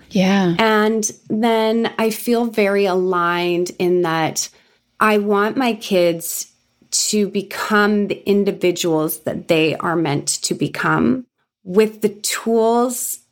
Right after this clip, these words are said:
Speaker 2: to support them in getting through the difficult moments in life.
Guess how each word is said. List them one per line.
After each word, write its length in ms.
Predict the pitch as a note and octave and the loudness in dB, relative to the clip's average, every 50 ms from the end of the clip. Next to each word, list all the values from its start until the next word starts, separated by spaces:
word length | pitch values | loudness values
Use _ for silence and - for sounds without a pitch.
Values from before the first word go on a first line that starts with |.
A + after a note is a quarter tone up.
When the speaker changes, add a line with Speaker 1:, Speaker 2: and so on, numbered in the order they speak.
| _ _ _ | _ _ _
Speaker 2:
to 120 | - - G#3+ | -4 -2 -2
support 600 | - - G#3 G#3 - - - G#3 G3 D#3 - - | -2 -2 -4 -6 -6 -2 0 2 2 2 0 -2
them 400 | F#3 D#3+ C3 - D#3+ F#3 F#3 - - _ _ - | -2 0 0 -2 -2 -6 -6 -8 -14 _ _ 0
in 220 | G3+ F#3 F#3 F#3 | 0 2 2 2
getting 340 | F3+ F3+ E3+ E3+ F3 F3+ F#3 | 0 0 0 0 0 0 -2
through 220 | F#3 - F3+ F3 | -2 -2 -2 0
the 100 | F3 F3 | 0 0
difficult 420 | F3 E3+ D#3 - D#3+ - D#3+ - - | -2 -2 -4 -4 -4 -2 -2 0 2
moments 380 | E3+ D#3 D3+ D#3 - - - | 0 2 0 0 -2 -4 -6
in 100 | - E2 | -6 -6
life. 340 | C2 - G#1 - - - | -6 -6 -8 -12 -14 -16